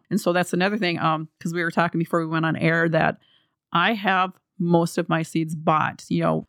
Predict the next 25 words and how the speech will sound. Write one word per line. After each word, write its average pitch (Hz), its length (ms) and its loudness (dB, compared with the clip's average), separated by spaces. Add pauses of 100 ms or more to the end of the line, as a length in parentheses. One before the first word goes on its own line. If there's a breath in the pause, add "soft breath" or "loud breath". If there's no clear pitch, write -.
already 175 320 2
last 175 220 0
summer, 175 220 2
they 160 120 -4
were 165 80 -4
talking 160 300 -2
about 160 320 0
having 165 340 -2
seed 175 240 -2
issues 165 420 -4
again 160 520 -2 (140)
this 170 260 -4
coming 165 400 -2
year. 165 320 -4 (480 soft breath)
And 170 180 -2
so 160 580 2
when 175 220 -2
I 165 220 2
was 170 320 -6
at 165 420 0 (220)
Menards, 156 460 4
our 165 120 4
big 165 220 2
box 160 260 2
stores, 156 440 0